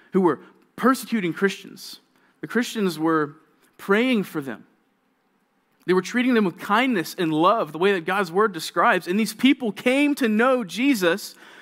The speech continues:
through the witness, through the testimony of these Christians who were loving their persecutors. I mean, think back to the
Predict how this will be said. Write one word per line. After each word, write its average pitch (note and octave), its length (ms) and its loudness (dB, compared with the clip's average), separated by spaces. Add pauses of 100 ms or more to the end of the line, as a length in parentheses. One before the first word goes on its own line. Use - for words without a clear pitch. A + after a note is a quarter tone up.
through B3 260 2
the G3+ 100 4
witness, G#3 360 -2
through A3+ 140 -6
the G3+ 60 -2
testimony E3 720 -6 (880)
of D#3 200 -6
these E3 180 -8 (360)
Christians - 600 -14 (1080)
who D#3+ 120 -4
were D#3+ 120 -2
loving C3+ 640 -6 (260)
their B2 120 -6
persecutors. - 880 -14 (1500)
I - 20 -8
mean, D#3+ 80 -2
think E3+ 220 -4
back F3 200 0
to C#3+ 120 -12
the C3 240 -4